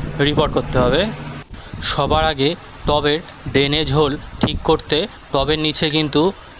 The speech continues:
কিছু পাথর ভাঙা অথবা টব ভাঙা ভালো করে দিয়ে নিতে হবে, যাতে বেশি জল যদি টবের মাটিতে পড়ে, সেই জল ওই ড্রেনেজ হোল দিয়ে বেরিয়ে যেতে পারে। এবার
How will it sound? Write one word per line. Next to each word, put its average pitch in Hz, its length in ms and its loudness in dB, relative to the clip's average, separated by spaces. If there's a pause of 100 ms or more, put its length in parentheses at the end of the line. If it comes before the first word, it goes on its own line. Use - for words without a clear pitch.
(120)
কিছু 151 280 0 (380)
পাথর 143 300 2 (100)
ভাঙা 156 240 2 (340)
অথবা 151 260 2 (120)
টব 147 140 2 (100)
ভাঙা 156 220 2 (320)
ভালো 147 260 2
করে 156 160 2 (300)
দিয়ে 143 200 4
নিতে 135 200 -4
হবে, 123 180 4 (440)
যাতে 151 260 2 (460)
বেশি 143 300 2
জল 156 140 4 (120)
যদি 156 200 2 (280)
টবের 147 340 2
মাটিতে 156 360 2
পড়ে, 151 220 2 (340)
সেই 156 200 2 (100)
জল 151 160 4 (280)
ওই 151 180 4
ড্রেনেজ 143 340 0
হোল 156 200 2
দিয়ে 165 120 2 (300)
বেরিয়ে 143 240 2
যেতে 127 220 0
পারে। 180 180 -2 (1200)
এবার 151 220 2